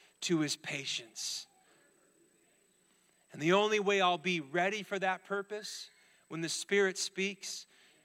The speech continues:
is what Peter already told us in his first letter. To be alert, self-controlled, to be in that posture of relationship, prayer, so that when the Lord begins to move, we're ready to say yes.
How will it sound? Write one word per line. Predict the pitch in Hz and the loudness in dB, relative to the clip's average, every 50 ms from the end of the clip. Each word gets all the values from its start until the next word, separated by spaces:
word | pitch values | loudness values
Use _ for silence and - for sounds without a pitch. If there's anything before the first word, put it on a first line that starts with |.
| _ _ _ _ _ - | _ _ _ _ _ -6
is | 143 143 127 143 | -4 -4 -2 0
what | 160 156 - | -2 -2 0
Peter | 165 180 180 175 175 | 2 4 4 4 4
already | 165 170 170 170 160 | 4 4 4 2 2
told | - 175 180 180 160 | 2 0 0 0 0
us | 151 139 - | -2 -4 -6
in | 147 | -6
his | 143 135 - | -6 -8 -6
first | - 175 170 160 - - 156 | -4 -4 -4 -4 -4 -4 -4
letter. | 143 139 127 120 113 - - - _ _ _ _ _ _ _ _ _ _ _ _ _ _ - - - - - - - - | -4 -4 -4 -6 -10 -12 -18 -20 _ _ _ _ _ _ _ _ _ _ _ _ _ _ -20 -20 -20 -20 -20 -20 -12 -10
To | - 151 | -8 0
be | 147 180 180 | 4 6 6
alert, | 165 156 147 156 160 165 170 - - - _ _ _ _ _ _ _ _ _ _ _ _ _ _ | 6 6 4 2 2 2 0 -2 -6 -14 _ _ _ _ _ _ _ _ _ _ _ _ _ _
self-controlled, | - - - 185 180 175 - - 165 - - 175 165 165 165 151 - | -6 -2 2 2 2 2 0 -4 -6 -4 -2 0 2 2 0 -2 -4
to | 156 | -2
be | - 175 180 | 2 2 2
in | 175 165 | 4 2
that | 165 156 151 - | 0 0 -2 -2
posture | - 190 180 165 160 - - - 165 | 0 0 2 2 0 0 0 0 0
of | 151 135 | 2 2
relationship, | 151 151 147 151 160 160 - - 160 156 - - 160 147 - _ _ _ - | 0 2 2 2 2 2 0 -2 -2 -2 -2 -2 -2 -4 -4 _ _ _ -2
prayer, | - 175 165 156 151 139 127 - - - - - - - _ _ - - _ _ _ _ _ _ _ _ _ _ - | 2 4 6 6 4 2 -2 -6 -10 -20 -20 -20 -20 -20 _ _ -20 -20 _ _ _ _ _ _ _ _ _ _ -12
so | - - | -8 -2
that | 147 156 147 | 0 0 2
when | 156 156 151 | 2 2 4
the | 156 156 | 4 4
Lord | 147 147 160 170 175 180 170 151 | 6 6 8 10 10 10 8 8
begins | 160 160 156 165 160 156 - | 4 4 4 4 2 2 0
to | 165 156 | -2 -2
move, | 151 151 160 175 170 160 151 139 135 - - - - _ _ _ _ _ _ _ _ _ _ _ _ _ _ _ _ _ _ - | 0 4 6 6 8 6 6 4 0 -6 -14 -20 -20 _ _ _ _ _ _ _ _ _ _ _ _ _ _ _ _ _ _ 2
we're | - 160 160 156 | 6 8 8 8
ready | 135 139 147 151 151 151 | 8 6 4 4 4 2
to | 143 147 | 0 0
say | 135 - - 160 147 135 | -2 -2 0 0 -2 -2
yes. | 123 120 117 107 95 87 - - - - - - - | -4 -6 -8 -8 -8 -6 -6 -4 -4 -4 -6 -6 -10